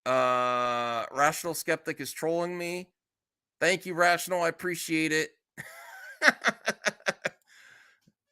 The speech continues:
Uh, it, so correct me if I'm wrong, but that makes three active and separate Batman timelines, Joker, the Batman, and Affleck. What is going on? This is a lot. Yes.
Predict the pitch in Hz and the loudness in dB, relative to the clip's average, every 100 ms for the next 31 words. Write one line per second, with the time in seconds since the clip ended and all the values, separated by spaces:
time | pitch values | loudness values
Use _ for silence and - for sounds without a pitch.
0 | _ 117 135 135 131 127 123 113 - 156 | _ 0 2 4 4 4 2 0 0 2
1 | - 196 - 233 247 240 226 196 196 175 | 4 2 6 10 10 10 0 -2 -2 -2
2 | 160 160 120 90 82 - _ _ - 170 | 0 2 2 0 -4 -12 _ _ -2 2
3 | 208 180 190 - - 175 208 233 185 180 | 2 2 0 0 -4 -4 0 2 8 10
4 | 196 - 190 180 180 _ _ _ _ _ | 8 6 -2 -2 -10 _ _ _ _ _
5 | 143 - 185 185 185 - 160 151 160 - | -6 4 6 6 4 4 4 4 -2 2
6 | 147 160 165 170 165 - 147 170 180 185 | 2 4 2 0 -2 0 4 4 4 0
7 | 175 165 175 170 143 170 170 156 151 160 | 0 0 4 6 4 -2 -2 -2 0 0
8 | - 165 - 156 196 165 185 165 160 151 | 0 -2 -2 0 0 2 2 2 2 2
9 | 113 160 160 147 139 135 131 90 - _ | 2 -2 -4 -8 -6 0 2 2 -2 _
10 | _ _ _ _ _ _ 277 415 440 - | _ _ _ _ _ _ 2 4 4 2
11 | - | -2